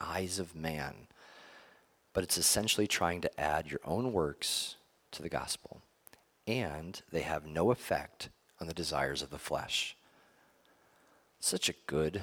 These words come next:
statement that we need to sit with. It should be convicting for us that struggle with that type of mentality. Harry Ironside once said,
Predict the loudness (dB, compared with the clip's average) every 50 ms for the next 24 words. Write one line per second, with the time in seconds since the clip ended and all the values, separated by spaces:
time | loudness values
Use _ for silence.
0 | -6 -6 -2 -2 0 0 0 -2 -2 -6 -10 -12 -8 -8 -6 -6 -6 -8 -8 -6
1 | -2 0 0 0 0 -2 -6 -8 -10 -10 -12 -14 -16 -18 -20 _ _ _ _ _
2 | _ _ _ _ _ _ _ _ _ _ _ _ _ _ _ _ _ _ _ _
3 | _ _ _ _ _ _ _ _ _ _ _ _ _ _ _ _ _ _ _ _
4 | _ _ _ _ _ _ _ _ _ -20 -20 _ _ _ _ 4 4 4 6 4
5 | 0 -2 -4 -6 -2 -2 -2 -2 -2 -4 -8 -6 -4 -2 -2 0 2 2 2 2
6 | 2 2 2 2 2 2 2 2 2 4 4 4 4 2 2 0 -2 -6 -6 -10
7 | -14 -18 -20 _ -6 -6 -4 -2 -4 -2 -2 -2 -2 -2 -2 -4 -4 -6 -6 -6
8 | -4 -2 -2 -2 -4 -6 -10 -14 -20 -20 _ _ _ _ _ _ _ _ _ _
9 | _ _ _ _ _ _ _ _ _ _ _ _ _ _ _ _ _ _ _ -14
10 | -14 -14 -14 -16 -20 -6 6 10 10 12 12 10 8 8 6 6 6 4 4 2
11 | 2 2 4 2 2 0 -2 -4 -6 -2 0 2 2 4 6 4 4 4 0 -4
12 | -10